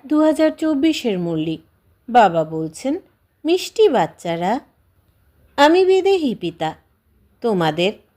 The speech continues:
অর্থাৎ দেহধারীদেরকে বিদেহী বানানোর জন্য পড়াই।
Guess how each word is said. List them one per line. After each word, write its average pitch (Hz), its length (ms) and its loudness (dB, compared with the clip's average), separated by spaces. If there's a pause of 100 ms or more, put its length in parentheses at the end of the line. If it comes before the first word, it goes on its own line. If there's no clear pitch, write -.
(340)
অর্থাৎ 294 480 2
দেহধারীদেরকে 247 1200 -2 (540)
বিদেহী 247 480 0
বানানোর 269 580 0
জন্য 269 380 -2
পড়াই। 175 360 2